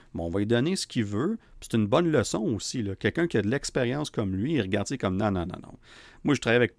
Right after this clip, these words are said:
ben d'autres scripts dans ma carrière, ben d'autres scénarios. » Puis ça, là, c'est, c'est, c'est pas correct, là.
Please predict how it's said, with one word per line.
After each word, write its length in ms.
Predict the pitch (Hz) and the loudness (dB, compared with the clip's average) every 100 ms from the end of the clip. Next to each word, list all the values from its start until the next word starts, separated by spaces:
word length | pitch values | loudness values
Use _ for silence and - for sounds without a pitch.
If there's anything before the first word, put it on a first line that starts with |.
| 104 | 0
ben 360 | 113 127 123 | 4 6 6
d'autres 280 | 107 98 92 | 4 2 0
scripts 400 | - - 117 - | -6 -4 -4 -2
dans 100 | 98 | -4
ma 140 | 92 | -2
carrière, 360 | 90 95 95 107 | -4 -2 2 2
ben 220 | 101 117 | 2 0
d'autres 180 | 110 107 | 0 -2
scénarios. » 520 | 107 95 87 92 104 - - - - | -2 -2 -2 -2 -2 -6 -20 -20 -2
Puis 300 | 104 110 - _ _ _ _ _ _ | 2 2 0 _ _ _ _ _ _
ça, 300 | - - 147 | -6 2 4
là, 240 | 123 117 113 | 6 6 4
c'est, 260 | - 92 | 0 -2
c'est, 280 | 87 101 92 | -2 -4 -6
c'est 180 | - 95 | -6 -2
pas 140 | 120 | 0
correct, 440 | - 90 98 104 - | 2 2 0 -2 -2
là. 220 | 98 | -2